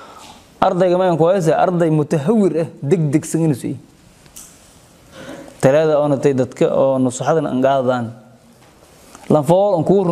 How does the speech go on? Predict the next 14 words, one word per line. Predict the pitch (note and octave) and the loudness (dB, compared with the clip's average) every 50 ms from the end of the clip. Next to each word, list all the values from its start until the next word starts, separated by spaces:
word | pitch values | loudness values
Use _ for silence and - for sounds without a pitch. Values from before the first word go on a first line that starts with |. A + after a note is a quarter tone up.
| D#3 D#3 | 0 2
إنه | D#3 C#3+ | 2 0
سوي. | B2 - A#2+ A#2+ A#2+ C3 | 0 -2 -4 -4 -4 -2
مليون | D3+ D3+ E3 E3 D#3 E3 G3 A3 B3+ C4 A#3+ | 0 0 2 2 4 4 4 4 4 2 2
مليون | G3 E3+ D3+ C3+ E3+ E3 D#3 C3+ | 0 0 0 2 0 0 0 0
فلان. | B2+ C3+ C#3 C3+ B2+ - - - - - _ _ _ _ _ _ _ _ _ - - - | -2 -2 -2 -2 -6 -10 -18 -20 -20 -20 _ _ _ _ _ _ _ _ _ -20 -4 -2
آه | - D#3+ D#3 D3 | 0 0 0 0
تيسكولي | D#3+ D#3 C#3 - F3 D3 D3+ D#3 D3 | 0 -2 -2 2 2 2 2 2 0
بكارن | C3+ C3 C3+ C#3 C3+ B2+ B2+ | 0 2 2 2 2 2 0
هانو. | C3 C#3 C#3 C3+ C3+ - - | 0 0 0 -2 -4 -4 -4
إسبوع | E3+ E3 F3+ A#3+ D4 F4 | -2 0 2 2 2 0
بسي | C#4+ - - D#3 D3+ | -2 -2 -2 -2 0
إنه | D#3 D#3+ | 0 0
مركب | D#3 D3 B2 A#2+ C3+ C#3 C#3 - - - - | 0 0 0 -2 -4 -4 -4 -8 -10 -12 -10
كفض. | D3 B2+ D#3 D#3 D3 | -8 -6 -4 -4 -6